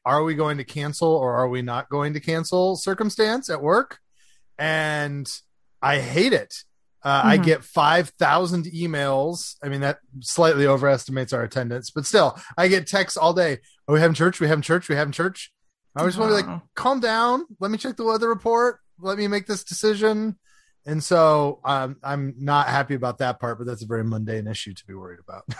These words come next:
Speaker 1: <laughs>
Speaker 2: I mean, and it is hitting you at eight o'clock tomorrow morning. The
Speaker 1: By the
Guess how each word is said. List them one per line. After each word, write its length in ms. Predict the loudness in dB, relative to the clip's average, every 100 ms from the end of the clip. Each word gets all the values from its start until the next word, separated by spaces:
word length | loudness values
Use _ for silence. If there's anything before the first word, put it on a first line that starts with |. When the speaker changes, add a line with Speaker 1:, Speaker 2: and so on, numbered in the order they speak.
| -4 -4 -4 -6 -2
Speaker 1:
<laughs> 20 |
Speaker 2:
I 80 | 0
mean, 180 | 2 2
and 180 | 2 2
it 180 | 0 0
is 280 | 0 -2
hitting 320 | -4 -4 -2 -2
you 180 | -4
at 340 | -4 -4 -4 -6
eight 140 | -4 -4
o'clock 300 | -4 -8 -6
tomorrow 280 | -4 -2
morning. 520 | -2 -2 -4 -4 -4 -8 _ _ -2
The 120 |
Speaker 1:
By 0 |
the 60 | 2